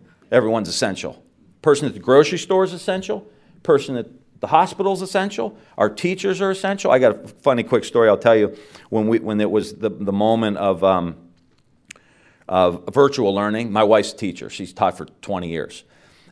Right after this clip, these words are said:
And, um, and she was doing virtual learning, and she said, "You gotta see this text." You know, we were all going nuts 'cause the kids are home, the dogs are home. It's like, "How do we get these kids <laughs> back to school?" And so, and so,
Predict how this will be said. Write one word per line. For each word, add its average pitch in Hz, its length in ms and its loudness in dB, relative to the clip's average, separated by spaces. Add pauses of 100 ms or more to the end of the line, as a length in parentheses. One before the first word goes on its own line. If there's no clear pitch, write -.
(120)
And, 98 320 -4
um, 87 420 -2
and 98 400 -8
she - 160 -8
was 98 100 -6
doing 92 280 -6
virtual 90 340 -4
learning, 90 400 -8 (300)
and 95 100 -20
she 92 80 -16
said, 85 100 -16
"You 123 80 -14
gotta 131 140 -10
see - 160 -14
this 90 220 -10
text." - 520 -16 (140)
You 107 80 -6
know, 107 60 -2
we 135 80 2
were 123 80 6
all 101 100 4
going 80 240 -8
nuts 78 240 -6
'cause 71 140 -16
the 71 80 -18
kids 127 240 -4
are 101 80 -4
home, 95 240 -4
the - 60 -16
dogs 107 360 -2
are 90 60 -12
home. 95 260 -8
It's 85 140 -14
like, 82 180 -8
"How 135 140 -4
do 147 60 -2
we 107 80 -8
get 95 100 -14
these - 180 -14
kids 98 320 -10
<laughs> - 60 -20
back - 300 -2
to - 60 -18
school?" - 440 -12 (680)
And 113 300 0
so, 117 340 6 (680)
and 120 160 2
so, 113 460 4